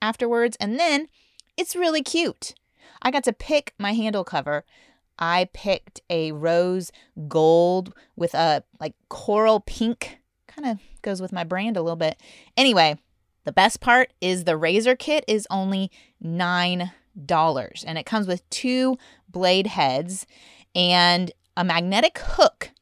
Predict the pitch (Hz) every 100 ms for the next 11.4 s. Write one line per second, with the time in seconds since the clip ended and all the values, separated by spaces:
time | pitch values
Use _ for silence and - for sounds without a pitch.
0 | _ 202 - 226 233 233 220 220 - 175
1 | - _ 202 - - - 240 190 175 -
2 | 147 135 151 - - - - - - _
3 | _ - 208 226 262 240 220 208 196 196
4 | _ _ _ _ _ _ _ 165 208 -
5 | 220 240 220 196 190 170 165 - 185 -
6 | 180 175 175 185 170 170 151 113 160 151
7 | 170 180 208 208 190 - 190 190 180 -
8 | 202 185 170 156 - - - 220 208 208
9 | 196 226 254 - _ _ _ - 180 190
10 | - 233 233 294 320 302 247 233 220 214
11 | 214 220 233 233